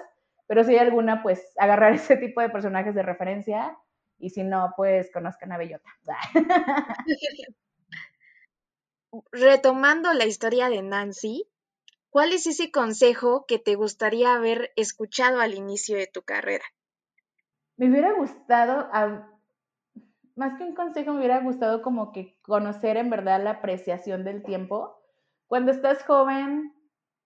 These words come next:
Speaker 1: se te hace como fácil dejar pasar los años y no hacer nada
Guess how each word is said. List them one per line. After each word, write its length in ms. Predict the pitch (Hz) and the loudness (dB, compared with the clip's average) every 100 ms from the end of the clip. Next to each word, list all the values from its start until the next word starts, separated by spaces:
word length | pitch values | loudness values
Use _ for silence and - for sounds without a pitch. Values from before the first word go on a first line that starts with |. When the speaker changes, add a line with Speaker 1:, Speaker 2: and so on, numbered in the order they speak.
| _ _ _ _ _ _ _ _ | _ _ _ _ _ _ _ _
Speaker 1:
se 140 | 269 | 0
te 100 | 277 | 2
hace 200 | 277 330 | 0 -2
como 1040 | 349 339 330 320 311 311 302 302 294 - - | -6 -2 0 2 2 2 2 2 -2 -8 0
fácil 600 | 370 370 302 277 302 311 - _ | 0 2 -4 -4 -6 -10 -18 _
dejar 380 | 196 233 240 247 | -4 2 2 2
pasar 280 | 269 262 240 | -2 -2 0
los 180 | 247 254 | 0 2
años 480 | 240 233 220 247 | 2 0 -6 -8
y 100 | 220 | -8
no 120 | 208 208 | -6 -6
hacer 260 | 208 214 | -4 -4
nada 520 | 220 214 214 214 220 | -2 -2 0 0 0